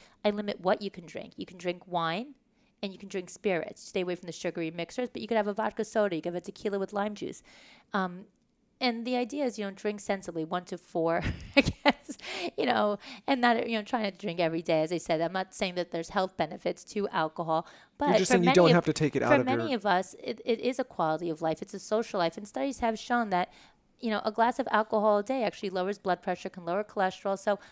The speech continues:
Speaker 1: once again, everything in moderation. And our clients love that they can drink alcohol on this, and that so many diets, it's like, "Oh, I had a cocktail. Oh, might as well have dessert," because it's this feast to famine mentality. Because our clients are dining out and they're drinking alcohol from day one,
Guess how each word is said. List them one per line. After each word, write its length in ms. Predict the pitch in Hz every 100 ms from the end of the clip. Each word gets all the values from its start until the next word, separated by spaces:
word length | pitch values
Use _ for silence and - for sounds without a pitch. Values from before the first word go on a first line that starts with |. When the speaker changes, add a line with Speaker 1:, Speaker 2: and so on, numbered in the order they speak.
| _
Speaker 1:
once 200 | 240 233
again, 220 | 220 185 190
everything 380 | 185 190 190 175
in 80 |
moderation. 580 | 170 160 165 160 - 220
And 140 | 208 202 _ -
our 140 | 220
clients 520 | 262 - 196 196 208 -
love 360 | 160 170 175 -
that 140 | 214
they 100 | 160
can 140 | - 175
drink 220 | 202 196
alcohol 380 | 220 285 208 151
on 200 | 151 165
this, 200 | 160 - - - -
and 100 | 214
that 200 | 214 220 _ _ _ _ _ -
so 180 | - 302
many 180 | 359
diets, 420 | 240 254 269 202 -
it's 100 | 196
like, 160 | 180 - - _ 226
"Oh, 120 | 240
I 100 | 190
had 160 | 196
a 40 | 208
cocktail. 400 | 233 233 - 190
Oh, 120 | 202 -
might 160 | 185
as 100 | 202
well 100 | 220
have 160 | 214 214
dessert," 440 | 240 233 269 214 - - -
because 200 | 262 269
it's 160 | 262 233
this 160 | 233 -
feast 240 | 269 -
to 60 | 277
famine 340 | 233 233 226
mentality. 760 | 220 214 240 294 254 160 170 - _ -
Because 320 | - 262 254
our 80 | 247
clients 400 | - 220 202 -
are 40 | 196
dining 460 | 214 202 196 180
out 100 | 160
and 80 | 165
they're 80 | 175
drinking 300 | 214 208 -
alcohol 420 | 180 185 175 180
from 160 | - 170
day 160 | 170
one, 240 | 175 170